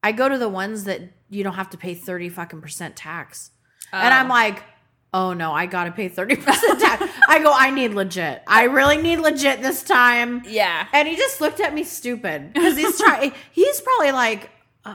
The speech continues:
Speaker 1: "Mom, I've been doing this, like, my whole life."
Speaker 2: I know, <laughs> I know. He's like, "Let me tell you how to do this." And it's, but I, I,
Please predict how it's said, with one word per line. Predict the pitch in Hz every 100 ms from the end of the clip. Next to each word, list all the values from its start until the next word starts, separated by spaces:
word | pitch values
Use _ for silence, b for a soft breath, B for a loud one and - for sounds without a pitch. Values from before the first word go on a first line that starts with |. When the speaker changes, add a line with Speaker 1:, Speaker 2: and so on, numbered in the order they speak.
| -
Speaker 1:
"Mom, | 190 185
I've | 180 175
been | 180
doing | 175 156 160
this, | 185 -
like, | 185 185
my | 180
whole | 180
life." | 185 - - _
Speaker 2:
I | -
know, | 233 349 -
<laughs> | -
I | 349
know. | - -
He's | 277 240
like, | 226 220
"Let | 214 214
me | 254
tell | 269 254 220 220
you | 202 180 170 - B B B B B -
how | - 208
to | 214
do | 208 254
this." | 220 180 151 202 - - _ - _ _ _ B 302 294 262 247 B B
And | 202 202
it's, | 196 220
but | 285
I, | 262 302 - 254 269 254 220
I, | 190